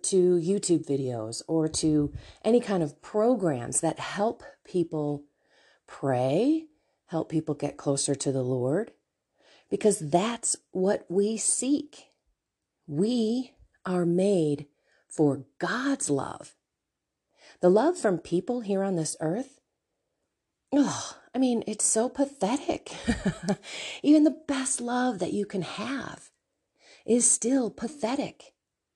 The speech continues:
when you think about the love of God. All right, so guess what? The readings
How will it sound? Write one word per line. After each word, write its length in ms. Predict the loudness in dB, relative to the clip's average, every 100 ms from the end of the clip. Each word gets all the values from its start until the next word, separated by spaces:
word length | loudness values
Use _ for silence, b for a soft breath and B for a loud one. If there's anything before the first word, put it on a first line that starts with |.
| _ _ _ 0
when 420 | 2 2 0 -4 _ _ _ _ -6
you 120 | -6
think 480 | -2 -2 -2 -6 -20 _ _ _ _ -8
about 280 | -4 -2 0
the 100 | 0
love 240 | -2 -4
of 140 | -8 -8
God. 460 | -10 -8 -8 -10 _ _ _ _ _ _ _ _ _ _ _ _ _ _ _ _ _ _ _ b b
All 80 | -2
right, 260 | 2 2 2
so 140 | 2
guess 260 | 4 2 0
what? 280 | -2 -2 0
The 100 | 2
readings 500 | 4 4 2 -2